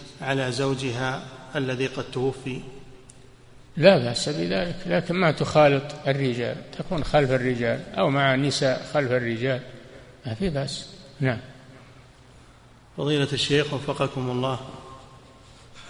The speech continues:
Speaker 1: يقول: "ما معنى قوله تعالى عن إبراهيم عليه الصلاة والسلام في سورة الحج: 'هو سماكم المسلمين'؟"
Speaker 2: نعم، الإسلام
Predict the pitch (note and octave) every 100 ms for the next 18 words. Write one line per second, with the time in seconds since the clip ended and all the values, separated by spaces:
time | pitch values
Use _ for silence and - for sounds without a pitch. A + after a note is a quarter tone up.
0 | D4 C#3 D3+ D3 D3 - - D3+ D3+ D#3
1 | C#3+ D3 C#3 D3 C#3+ C#3 C3 C3 C#3+ -
2 | - - - C3 C#3 C#3 C3+ C3+ C#3 -
3 | - - - - C#3 D3+ B2+ C3 C3 B2
4 | C#3 B2+ A#2+ B2 A#2+ A#2+ - C3 B2+ B2+
5 | B2 A#2+ B2+ B2+ C#3+ D3 - - - -
6 | - - C3+ - C#3 C3+ A#2+ A2+ - D3
7 | D3 - - - - - - - C#3+ C3+
8 | - B2+ B2 B2+ C#3 C#3 C#3+ C#3 C#3+ D#3
9 | D3 B2+ B2+ - B2+ C3 A2+ - - -
10 | - - - - - - - - - -
11 | - - - - - - - - E3 C#3+
12 | A#2 C3+ E3 - F3+ G#3 F3